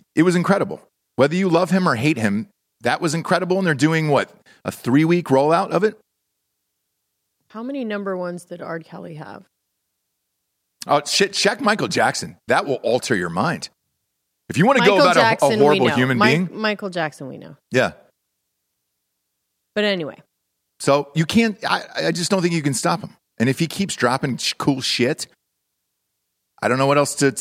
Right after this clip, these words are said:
Speaker 1: to do or tell you. Same with the Kardashians. Like, they keep themselves in the limelight somehow, and it just keeps going forever and ever and ever.
Speaker 2: But, yeah. What are the Kardashians doing that are,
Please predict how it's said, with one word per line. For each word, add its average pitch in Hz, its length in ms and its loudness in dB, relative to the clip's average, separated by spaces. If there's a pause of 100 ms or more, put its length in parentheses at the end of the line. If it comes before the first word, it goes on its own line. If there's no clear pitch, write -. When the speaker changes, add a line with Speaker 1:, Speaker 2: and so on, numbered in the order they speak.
(220)
Speaker 1:
to 131 140 0
do 147 200 4
or 101 100 -2
tell 135 220 -2
you. - 160 -12 (120)
Same 185 160 0
with 285 100 -4
the 370 60 -4
Kardashians. 226 600 -2
Like, 196 240 -4 (460)
they 156 120 4
keep 202 500 -4 (640)
themselves 156 720 0
in 170 140 0
the 156 80 2
limelight 175 560 0
somehow, 165 540 0
and 104 100 -6
it 113 40 -8
just 180 220 -6
keeps - 240 -6
going 165 260 -2
forever 127 340 -2
and 113 80 -2
ever 101 140 -4
and 98 80 -4
ever. - 220 -12 (500)
Speaker 2:
But, 226 140 -6 (540)
yeah. 185 280 -10 (340)
What 208 220 -4
are 214 80 -2
the 196 140 -6
Kardashians 165 760 -8
doing 143 420 -12
that 143 160 -14
are, 143 220 -12